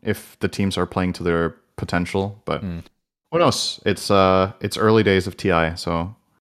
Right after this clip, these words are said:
Speaker 1: really is about who gets accustomed to the environment the best and has the right idea out of the gate. And that's another thing, right? 'Cause what often happens in these ten-team group stages is that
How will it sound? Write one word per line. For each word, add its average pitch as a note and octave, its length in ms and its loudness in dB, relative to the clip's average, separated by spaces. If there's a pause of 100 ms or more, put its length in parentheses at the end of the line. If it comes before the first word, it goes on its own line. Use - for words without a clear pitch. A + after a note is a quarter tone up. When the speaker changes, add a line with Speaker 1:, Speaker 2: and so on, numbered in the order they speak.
Speaker 1:
really G2 200 4
is F2+ 80 2
about E2+ 220 2
who F#2+ 80 -6
gets E2+ 200 -2
accustomed F#2 440 -4
to - 80 -10
the F#2 80 0
environment E2+ 460 0
the F2 60 0
best E2 340 -2
and F2 440 -8
has - 260 -4
the F#2 300 -4
right F#2 200 -2
idea F2+ 480 0 (260)
out - 80 -4
of F2 80 -2
the F2 80 -2
gate. F2 260 2 (320)
And B2 140 6
that's G3 180 6
another D3+ 360 6
thing, F2 280 2
right? F2+ 240 4
'Cause A2+ 160 -2
what C3+ 140 2
often C3 300 0
happens A#2 360 -2
in A2 80 -2
these G#2 160 -2
ten-team A2+ 500 -4
group A#2 200 0
stages F2+ 320 -4
is F2+ 100 -8
that F2+ 260 0